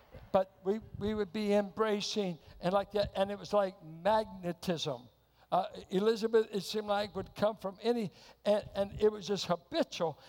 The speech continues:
and I'd feel her pulling my pant leg, and I thought, "Who is this?" And,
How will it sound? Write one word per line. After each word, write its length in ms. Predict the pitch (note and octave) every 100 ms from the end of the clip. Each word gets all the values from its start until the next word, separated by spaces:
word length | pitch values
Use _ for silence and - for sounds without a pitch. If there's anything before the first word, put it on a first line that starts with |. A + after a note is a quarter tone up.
| -
and 160 | G3 A3+
I'd 140 | F#3+ -
feel 180 | B3 A3+
her 80 | G3
pulling 480 | - A3+ A#3+ A#3
my 120 | G#3+ E3+
pant 460 | - G3+ G#3+ -
leg, 120 | F#3
and 100 | F3+
I 40 | D#3+
thought, 260 | D#3 - - _ - - -
"Who 240 | D3 D#4 G4
is 260 | A3+ C#3 D#3
this?" 320 | F3 E3 - - _ - - - -
And, 160 | F#3+